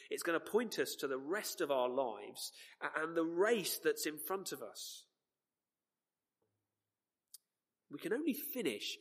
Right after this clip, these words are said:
that race if we have three D faith. Faith that listens, faith that looks forward, and faith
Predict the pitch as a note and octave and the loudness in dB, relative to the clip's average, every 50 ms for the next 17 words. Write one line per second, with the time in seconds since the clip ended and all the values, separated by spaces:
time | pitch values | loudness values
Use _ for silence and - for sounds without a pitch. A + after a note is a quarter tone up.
0 | - - _ _ _ - D3+ D#3 C#3 C3 C3+ C#3 C#3+ E3+ F#3 D#3+ A#2+ - - - | -12 -20 _ _ _ 0 0 0 0 -2 -6 0 2 4 4 4 2 0 -4 -10
1 | - - - - - - - - _ _ _ _ _ _ _ _ _ _ _ _ | -10 -8 -8 -8 -10 -12 -14 -16 _ _ _ _ _ _ _ _ _ _ _ _
2 | _ _ _ _ _ _ _ _ _ _ _ _ _ _ _ _ _ _ _ _ | _ _ _ _ _ _ _ _ _ _ _ _ _ _ _ _ _ _ _ _
3 | _ - B2+ - - D3 C3+ C#3 C#3+ C3+ - - - - D#3+ D3 C#3 C3+ C#3 B2 | _ -14 -12 -8 -8 -8 -2 -2 -2 -2 -2 -6 -8 -4 -2 -2 -2 -2 -2 -4
4 | A#2 A2+ - - - - - _ - - _ _ _ _ _ _ _ _ _ _ | -6 -8 -10 -12 -12 -12 -14 _ -20 -20 _ _ _ _ _ _ _ _ _ _
5 | _ _ _ _ _ _ _ _ _ - - - D3+ F3 F#3 F#3 - G#3+ G3 E3 | _ _ _ _ _ _ _ _ _ -20 0 2 2 2 2 2 0 0 0 0
6 | D3 B2 G#2+ - - A#2+ G#2+ A2 A2 G#2+ - - - - - _ _ _ _ _ | -2 -2 -2 -4 -6 -8 -10 -12 -14 -14 -12 -12 -12 -14 -16 _ _ _ _ _
7 | _ _ _ _ _ - - - D3+ F#3+ A3 G#3 - - G#3 E3+ E3 F#3+ F#3 - | _ _ _ _ _ -20 -4 0 0 2 2 2 0 0 0 2 2 0 0 0
8 | - - - - - F#3 D3+ B2 A2 - - - - - - - - _ _ _ | -2 -4 -4 0 2 2 2 2 0 -6 -10 -12 -12 -16 -16 -18 -20 _ _ _
9 | _ _ _ _ _ _ _ _ _ - B2+ A#2 A2+ - - - C3+ A#2 A2+ G#2+ | _ _ _ _ _ _ _ _ _ -14 -14 -12 -12 -10 -6 -4 -4 -4 -4 -8
10 | - - - - | -14 -20 -20 -20